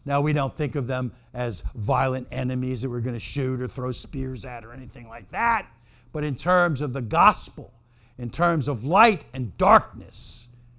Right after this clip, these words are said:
we're enemies. Our king is King Jesus. Their king is Satan, the devil.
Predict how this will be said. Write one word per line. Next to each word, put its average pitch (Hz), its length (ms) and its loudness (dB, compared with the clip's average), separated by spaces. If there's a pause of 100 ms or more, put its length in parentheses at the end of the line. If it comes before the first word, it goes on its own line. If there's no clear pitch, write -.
(280)
we're 107 180 -10
enemies. 113 840 -8 (680)
Our 185 200 6
king 196 320 0
is 180 160 -2
King 196 340 0
Jesus. 147 760 -2 (360)
Their 156 240 2
king 139 540 0 (220)
is 123 340 -6 (100)
Satan, 107 800 -6
the 117 80 -8
devil. 98 480 -8